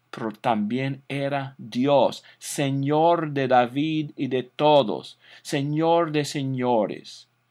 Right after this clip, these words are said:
Solamente al aceptar este hecho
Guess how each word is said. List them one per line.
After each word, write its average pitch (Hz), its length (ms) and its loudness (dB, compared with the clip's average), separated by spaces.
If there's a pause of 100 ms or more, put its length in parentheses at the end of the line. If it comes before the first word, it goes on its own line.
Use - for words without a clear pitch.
(500)
Solamente 185 640 2
al 185 160 6
aceptar 165 800 2
este 233 540 -2
hecho 202 560 -4